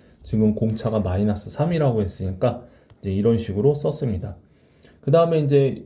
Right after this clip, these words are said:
비엔을 다음과 같이 정의 내리고 있을 때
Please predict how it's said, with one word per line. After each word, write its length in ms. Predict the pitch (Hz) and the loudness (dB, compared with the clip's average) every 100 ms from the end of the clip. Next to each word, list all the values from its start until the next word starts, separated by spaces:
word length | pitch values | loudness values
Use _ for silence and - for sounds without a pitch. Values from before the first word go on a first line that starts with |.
| - | -10
비엔을 760 | 131 156 139 104 120 135 95 | -4 -2 0 2 2 2 0
다음과 380 | - 117 135 139 | -4 -2 2 2
같이 280 | 127 123 - | 2 -2 -6
정의 260 | 113 120 123 | -4 -2 0
내리고 380 | 110 101 98 | 0 -2 -2
있을 320 | 90 - 90 - | -6 -6 -6 0
때 260 | 117 - | 0 -2